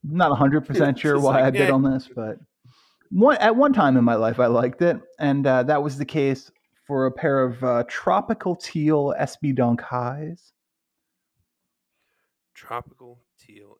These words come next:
Speaker 2: S B Dunk Highs. I don't think I
Speaker 1: No,
Speaker 2: know
Speaker 1: I
Speaker 2: these.
Speaker 1: just, I saw them one day, I put a bid in, and I was, uh, and then I got a notification that I, I'm going to receive them.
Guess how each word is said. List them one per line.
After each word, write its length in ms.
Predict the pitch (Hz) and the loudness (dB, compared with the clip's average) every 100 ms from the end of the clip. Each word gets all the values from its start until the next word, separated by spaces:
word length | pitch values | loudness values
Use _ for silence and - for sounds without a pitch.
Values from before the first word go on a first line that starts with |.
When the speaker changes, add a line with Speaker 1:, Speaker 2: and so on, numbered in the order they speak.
| _ | _
Speaker 2:
S 160 | 90 | -20
B 160 | _ 87 | _ -20
Dunk 280 | 85 _ _ | _ _ _
Highs. 520 | _ _ _ _ _ | _ _ _ _ _
I 40 | - | -20
don't 200 | 104 92 | -20 -16
think 160 | - | -4
I 80 | 135 | 0
Speaker 1:
No, 200 | 127 120 | 0 0
Speaker 2:
know 0 | |
Speaker 1:
I 120 | 104 | 0
Speaker 2:
these. 20 | 143 | -2
Speaker 1:
just, 260 | 151 - | -6 -6
I 100 | 143 | -8
saw 260 | 135 143 151 | -6 -2 -2
them 160 | 156 | 0
one 200 | 135 123 | 0 2
day, 240 | 117 110 127 | 0 0 0
I 40 | |
put 200 | 131 135 | -2 -6
a 20 | |
bid 260 | 123 117 120 | -4 -2 0
in, 220 | 117 117 | -2 -2
and 120 | 127 | -2
I 120 | 120 127 | -2 -4
was, 220 | 123 135 | -6 -4
uh, 40 | 131 | -2
and 540 | 139 139 143 151 143 | 0 -2 -2 -4 -4
then 440 | 151 151 143 147 - _ | -4 -4 -6 -10 -20 _
I 60 | 143 | -6
got 160 | 156 | -4
a 20 | 165 | -2
notification 680 | 160 160 - 170 175 185 180 | -2 -4 -4 -4 -2 -2 -4
that 340 | 180 180 175 _ _ _ _ _ _ - | -2 -4 -8 _ _ _ _ _ _ -4
I, 80 | 175 | -2
I'm 500 | 175 - _ 190 180 | -2 -8 _ -6 -2
going 200 | 185 180 | -2 0
to 60 | |
receive 340 | 180 - 196 131 | -2 -2 -4 -4
them. 300 | 101 101 | -8 -8